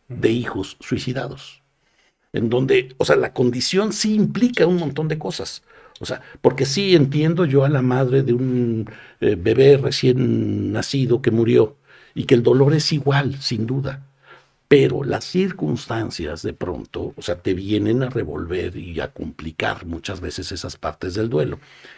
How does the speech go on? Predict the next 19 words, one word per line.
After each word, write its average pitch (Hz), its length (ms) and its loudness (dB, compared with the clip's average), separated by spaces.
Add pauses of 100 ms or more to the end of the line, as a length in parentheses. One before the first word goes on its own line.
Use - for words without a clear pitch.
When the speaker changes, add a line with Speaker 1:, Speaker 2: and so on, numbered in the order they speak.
(280)
Speaker 1:
En 113 140 0
este 120 180 -2
sentido, 123 600 0
pues - 140 -14
te - 80 -10
puedo 107 140 -6
decir 123 160 -4
que 101 120 -6
culturalmente, 123 760 4
por - 160 -10
ejemplo, 95 480 -6 (360)
el, 92 580 -2 (320)
si - 200 0
había 165 340 2
un 180 280 0
pecado - 560 -6 (840)
que 123 180 4
no 160 480 6
tenía, 127 640 4